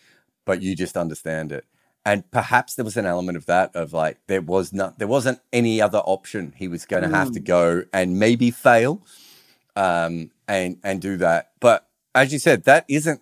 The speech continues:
Speaker 1: the whole story. It's not like he goes there, lives with his uncle at
Speaker 2: Yeah.
Speaker 1: ten, and then, uh, a couple of years later plays for, uh, under nineteens, is it?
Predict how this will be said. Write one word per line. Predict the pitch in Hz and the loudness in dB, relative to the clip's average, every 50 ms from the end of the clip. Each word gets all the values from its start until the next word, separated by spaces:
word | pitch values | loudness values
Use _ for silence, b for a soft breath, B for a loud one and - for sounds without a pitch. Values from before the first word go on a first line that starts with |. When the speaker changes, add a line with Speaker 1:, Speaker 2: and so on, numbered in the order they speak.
| _ _ - | _ _ -6
Speaker 1:
the | 117 | -4
whole | 98 117 120 117 107 | -2 0 -2 -2 -2
story. | - - 135 139 156 127 101 - | -6 -6 -4 -2 0 0 -2 -4
It's | 90 - - | -6 -6 -6
not | 151 151 - | -4 0 0
like | 170 147 | 0 -2
he | - 139 | -2 -4
goes | 104 110 113 117 117 104 | -2 0 2 0 0 0
there, | 110 113 107 | 0 0 0
lives | 104 104 104 101 | 0 -2 -4 -4
with | 107 101 92 | -6 -6 -6
his | 95 87 | -4 -2
uncle | 107 107 110 107 - 107 95 90 85 b b b b b | 0 0 0 -2 -4 -4 -4 -4 -4 b b b b b
at | - 101 - _ - | -4 -4 -4 _ -4
Speaker 2:
Yeah. | 139 147 151 143 | 0 2 2 2
Speaker 1:
ten, | - 85 85 - _ _ _ _ _ _ - | 2 0 -4 -8 _ _ _ _ _ _ 0
and | 110 107 101 98 98 | 0 2 2 2 2
then, | 104 104 101 98 98 | 0 0 2 2 2
uh, | 95 95 95 95 92 | 2 4 4 4 4
a | 92 | 2
couple | - 156 131 120 | 2 0 2 2
of | 117 | 2
years | 117 110 87 | 0 2 4
later | 117 120 117 110 104 | 4 4 4 4 2
plays | - - 113 107 101 - - | 2 2 2 2 0 -6 -12
for, | - - 110 104 104 90 - - | -12 -8 -6 -4 -4 -6 -6 -4
uh, | - 104 101 104 - | 0 0 0 2 2
under | 113 113 104 110 | 0 0 0 2
nineteens, | 104 104 98 92 82 139 151 147 104 90 87 | 2 2 2 2 2 0 0 0 0 -2 -4
is | 123 131 110 | -6 -6 -4
it? | 92 71 | -4 -6